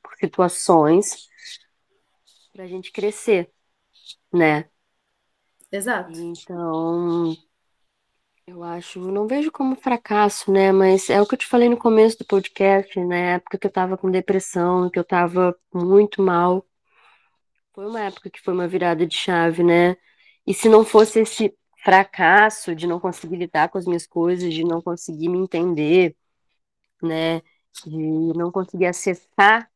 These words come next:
Speaker 1: a minha essência ali, eu não teria voltado pros cavalos e eu não estaria aqui hoje, né? Então, foi um processo que eu precisei passar e que deu certo depois.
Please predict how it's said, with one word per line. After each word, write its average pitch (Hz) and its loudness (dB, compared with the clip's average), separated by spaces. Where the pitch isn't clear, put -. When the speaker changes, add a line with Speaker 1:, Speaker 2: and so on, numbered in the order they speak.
Speaker 1:
a 165 -6
minha 170 -6
essência 180 -8
ali, 175 -10
eu 196 -6
não 202 -6
teria 220 -10
voltado 180 -8
pros - -20
cavalos 156 -10
e 180 -12
eu 175 -10
não 180 -10
estaria 185 -10
aqui 226 -10
hoje, 202 -4
né? 175 -16
Então, 165 -14
foi 180 -8
um 185 -8
processo 190 -10
que - -14
eu 185 -8
precisei 180 -12
passar 190 -6
e 202 -20
que - -20
deu 220 -4
certo 233 -10
depois. - -14